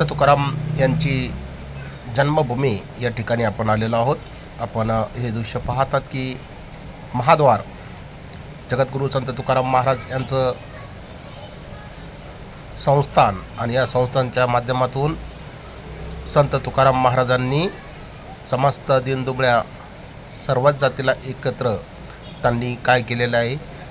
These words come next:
आपल्याकडील सर्व ज्ञानाच्या माध्यमातून त्यांनी, वारकरी संप्रदायाच्या माध्यमातून त्यांनी लोकांना काय केलेलं आहे, प्रबोधन केलेलं आहे. आपण हे दृश्य महाद्वार पहिलं गेट,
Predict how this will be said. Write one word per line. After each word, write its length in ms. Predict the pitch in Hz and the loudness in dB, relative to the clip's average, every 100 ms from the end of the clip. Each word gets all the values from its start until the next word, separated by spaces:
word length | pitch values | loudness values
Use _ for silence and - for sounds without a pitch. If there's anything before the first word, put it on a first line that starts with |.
| - | -2
आपल्याकडील 600 | 113 - 120 120 120 117 | -2 0 0 0 -4 -4
सर्व 380 | 107 127 127 120 - - 120 | -2 -2 2 0 -2 -14 -6
ज्ञानाच्या 460 | 113 117 127 117 110 | -2 0 0 0 0
माध्यमातून 600 | 110 107 117 110 113 104 | 0 0 0 0 -2 -4
त्यांनी, 340 | 110 113 180 - - - - - - | -2 0 -2 -4 -14 -16 -16 -8 4
वारकरी 400 | 131 120 135 117 | 4 4 0 0
संप्रदायाच्या 520 | 120 120 113 113 113 | 0 0 -2 0 0
माध्यमातून 580 | 110 104 113 107 113 104 | 0 0 0 0 -2 -2
त्यांनी 320 | 107 104 107 | -2 0 0
लोकांना 380 | 104 107 101 101 | -2 -2 -2 0
काय 200 | 110 101 | 0 0
केलेलं 340 | 101 101 104 | -2 -2 0
आहे, 240 | 101 107 - - - - - - - - - - - - - - - - - - - - - | 0 0 -4 -8 -16 -16 -16 -16 -16 -16 -16 -16 -16 -16 -16 -16 -16 -16 -16 -16 -16 -16 -6
प्रबोधन 380 | 120 107 127 131 | -4 0 0 0
केलेलं 340 | 123 110 104 | 0 0 2
आहे. 180 | 90 78 - - - - - - - - - - | 2 0 -12 -14 -14 -14 -16 -16 -16 -16 -16 -2
आपण 280 | 98 113 113 | -2 0 -2
हे 200 | 110 113 | -2 -2
दृश्य 440 | 117 104 117 113 - - - - - - - - - - | -6 -6 -4 -4 -4 -12 -18 -16 -16 -16 -18 -16 -16 -10
महाद्वार 480 | 110 117 117 117 117 | -2 0 2 2 2
पहिलं 360 | 117 113 113 | 0 -2 0
गेट, 200 | 110 120 | -2 -4